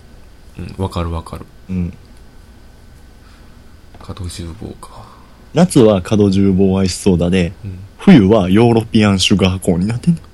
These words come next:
Speaker 1: ヨーロピアンシュガーコーン、あ、それはわかるわ。
Speaker 2: うん。
Speaker 1: ジャイアントコーンみたいなやつやろ？
Speaker 2: あ、そう、ジャイアントコーンの五百倍のやつ。
Speaker 1: 五百倍？
Speaker 2: うん。五百倍うまいやつ。
Speaker 1: あー、でも俺あんまり好きじゃなかったな、あれ。
Speaker 2: ヨーロピアン、あの、コーンのうまさやばいねんな。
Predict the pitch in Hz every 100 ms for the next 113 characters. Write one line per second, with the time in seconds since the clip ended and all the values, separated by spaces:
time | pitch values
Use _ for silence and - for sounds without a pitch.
0 | - - - - - - - - 117 117
1 | 113 117 110 - 104 101 101 - 92 82
2 | 131 127 120 113 113 107 92 - - -
3 | - 101 90 85 - 95 110 135 135 127
4 | 117 113 107 85 80 87 76 - - -
5 | - - - - - 117 117 98 - 107
6 | 101 139 143 131 135 117 87 107 120 117
7 | 110 104 90 - - - - - - -
8 | 104 127 120 113 113 - - - - 113
9 | 101 92 - - - - - - - -
10 | - - 120 139 - 131 113 107 90 87
11 | 92 - - - - - - - 87 87
12 | 92 101 117 123 120 117 - 95 85 87
13 | - - - - - - - - 92 92
14 | 90 92 90 90 90 - 226 160 95 90
15 | 87 95 87 95 156 117 85 80 80